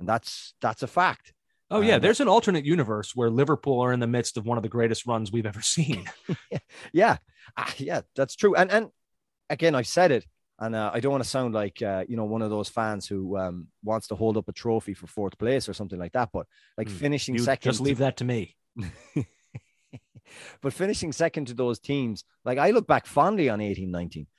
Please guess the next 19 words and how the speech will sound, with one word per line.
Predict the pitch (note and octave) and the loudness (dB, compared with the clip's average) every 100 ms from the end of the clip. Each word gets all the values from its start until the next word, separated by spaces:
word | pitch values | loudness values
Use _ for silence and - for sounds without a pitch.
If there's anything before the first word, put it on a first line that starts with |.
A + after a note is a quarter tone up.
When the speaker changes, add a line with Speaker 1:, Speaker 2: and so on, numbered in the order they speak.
| _ - | _ 4
Speaker 1:
That | - E3+ | 4 6
run-in, | C3 G3 F#3 A#2+ | 6 8 8 4
even | B2 D#3+ D#3 | 2 0 4
though | E3+ | 6
it | D#3 | 6
ultimately | D#3 E3+ D#3 C#3+ C3+ | 4 2 -2 -4 -2
ended | C#3+ A#2 | 0 -2
with | G#2+ | -2
no | B2 A#2+ | -2 -2
trophy, | - E3+ F#3+ F#2+ - _ - | -2 -4 -4 -8 -10 _ 4
that | F3 C3+ | 4 6
run-in | C3+ F3 D#3 B2 | 6 6 6 2
where, | A2+ B2+ A#2+ G2+ _ _ | 2 2 2 -2 _ _
you | A#2+ | -4
know, | A#2+ A2+ A2+ G#2 _ _ _ _ _ - | -2 2 2 0 _ _ _ _ _ -6
we're, | A#2+ A2+ A2 | -2 -2 -2
we're | - A#2 A2+ | -4 -2 -2
winning | G#2+ A#2 D3+ D3+ | -2 2 4 4
it | C#3+ | 2